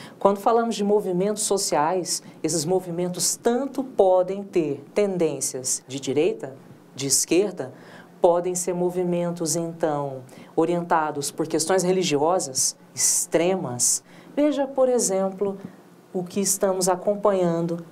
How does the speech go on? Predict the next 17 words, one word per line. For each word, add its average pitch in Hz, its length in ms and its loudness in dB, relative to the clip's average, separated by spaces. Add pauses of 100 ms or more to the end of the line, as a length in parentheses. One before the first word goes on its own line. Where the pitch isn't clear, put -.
(120)
lamentavelmente, 196 1300 4
ali 175 340 2
no 180 220 2
Oriente 180 560 2
Médio, 147 600 0 (760)
que - 140 -2
envolve 170 640 2
muito 147 640 -2 (220)
da 180 120 2
questão 160 720 -2 (440)
ideológica, 170 1000 2 (380)
política 160 560 2
e 233 120 4
religiosa 202 840 2
ao 220 240 6
mesmo 185 760 0
tempo. 151 640 -4